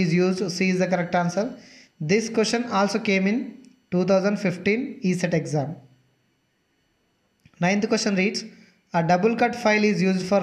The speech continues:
filing what?" A double cut file is used for filing maybe wood, a steel, a leather, a hardboard. So the double cut file is used for filing steel. Tenth question reads, "A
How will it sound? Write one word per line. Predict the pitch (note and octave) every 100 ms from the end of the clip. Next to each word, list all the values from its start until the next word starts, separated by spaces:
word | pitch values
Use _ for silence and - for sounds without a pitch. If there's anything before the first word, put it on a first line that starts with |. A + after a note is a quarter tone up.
| F#3
filing | F3 F3 F3 D#3+
what?" | D3+ C3+ - - _ _ _ _ -
A | D#3+ E3+
double | F3 F#3+
cut | G#3 -
file | G3 F#3 F#3
is | F3
used | F3+ F3 F#3+
for | A#3 D#4+ - - _ _ _ _ _ -
filing | F3 F3+ G3+ A#3+ F3+
maybe | F#3 F#3 E3+
wood, | F#3 F#3+ C4+ - - _ _ E3+
a |
steel, | E3 - G3 G3 A#3 - - _ _ _
a | D#3+
leather, | E3+ F3 F#3+ G3+ - - _ _ _ - F3+
a | F3
hardboard. | E3 E3 D#3+ D3 C3+ - - _ _ _ _
So | D#3
the | D#3+ D#3
double | F3 G3+
cut | G3+ G#3 -
file | F#3+ G3+ G3+
is | F#3+
used | F3 F#3 F#3
for | F#3 G3
filing | - F3 F#3 B3+ - - - -
steel. | - G#3 F#3+ D3+ C3+ F2 - - _ _ _ _ _ _ _ _ _ _ _ _ _ _ -
Tenth | G#3 A3+
question | B3+ B3+ A#3
reads, | G3 G3+ -
"A | G#3